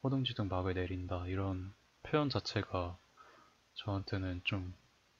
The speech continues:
더 많이 와닿더라고요. 이런 비유 자체가. 그래서, 음, 사실 저도 똑같은 심정을 많이 느꼈던 것 같아요, 이번 연도에.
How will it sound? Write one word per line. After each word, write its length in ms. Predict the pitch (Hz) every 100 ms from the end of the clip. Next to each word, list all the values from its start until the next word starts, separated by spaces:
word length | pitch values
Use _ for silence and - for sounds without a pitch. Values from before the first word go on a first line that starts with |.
| _ -
더 220 | 110 98
많이 180 | 98 95
와닿더라고요. 880 | 90 92 123 - 98 90 - 98 95 - _ _ _ _ _ _ _ _ _ _ _ _ _
이런 380 | 107 98 92 90
비유 680 | - 101 95 92 92 92 92 98 - _ _ _ _ _ _ _ _ _ _ _ -
자체가. 460 | 104 - 101 - - _ - - - - -
그래서, 500 | - 104 - 101 98 98 - _ _ - _ _ _ _
음, 420 | 113 107 104 107 107 _ -
사실 260 | 147 147 131
저도 760 | 120 113 131 127 123 120 113 -
똑같은 1000 | 147 170 160 - 151 143 135 131 123 120
심정을 760 | - 135 127 123 120 117 113
많이 260 | 98 92 92
느꼈던 440 | 90 110 - 107
것 200 | 98 85
같아요, 320 | - 104 120 90
이번 360 | 101 95 92
연도에. 480 | 87 87 85 98 98